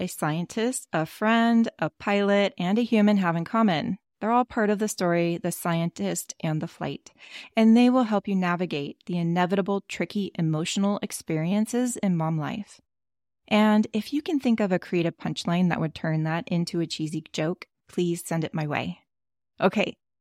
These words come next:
next week you'll learn about the friend, and we will talk about what to do next after you've taken your snapshot.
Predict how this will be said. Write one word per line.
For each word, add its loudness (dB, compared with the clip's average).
next -2
week 0
you'll 2
learn 0
about -2
the -4
friend, 0
and 4
we 6
will 2
talk -2
about 4
what -2
to -2
do 2
next 0
after -6
you've -4
taken -4
your -4
snapshot. -4